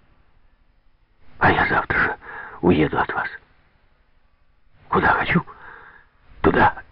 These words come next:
и уеду», бормотал Прохор, продолжая прислушиваться к звучащим тайным голосам, но вдруг, собрав в глазах мысль, отчетливо сказал:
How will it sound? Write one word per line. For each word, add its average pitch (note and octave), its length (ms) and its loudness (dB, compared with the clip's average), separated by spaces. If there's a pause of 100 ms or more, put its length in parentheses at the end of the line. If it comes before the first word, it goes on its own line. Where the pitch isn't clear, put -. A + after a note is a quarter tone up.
(240)
и - 100 -4
уеду», - 440 -4 (1000)
бормотал D2+ 560 2
Прохор, - 440 4 (460)
продолжая G2+ 560 6
прислушиваться G2+ 840 2 (320)
к - 80 -4
звучащим G2 720 4 (240)
тайным F2+ 400 6
голосам, F2 540 0 (1300)
но E3 100 2
вдруг, - 380 0 (760)
собрав G2+ 520 4
в - 20 -14
глазах E2 460 2
мысль, G2 400 4 (640)
отчетливо - 640 2
сказал: - 460 -2